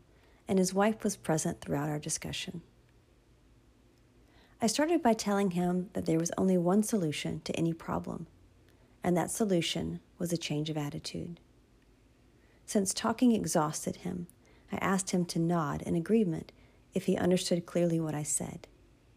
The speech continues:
This he agreed to do. I described the facts underlying the law of consciousness. In fact, that consciousness was the only reality.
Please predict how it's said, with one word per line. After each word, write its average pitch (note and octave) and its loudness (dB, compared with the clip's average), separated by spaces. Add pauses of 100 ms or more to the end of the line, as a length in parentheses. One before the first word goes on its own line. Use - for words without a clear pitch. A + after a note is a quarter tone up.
(600)
This G3+ 2
he - -2
agreed D#3+ -2
to D#3+ -6
do. C#3+ -6 (2000)
I G3 0
described G#3+ 2
the C4 0
facts - -4 (320)
underlying F3+ 4
the E3 0
law D3 0
of D3 -8
consciousness. - -4 (720)
In G3 2
fact, G3 -2 (160)
that - -8
consciousness A3+ -2
was D#3+ -2
the - 0
only F#3 6
reality. D#3 -2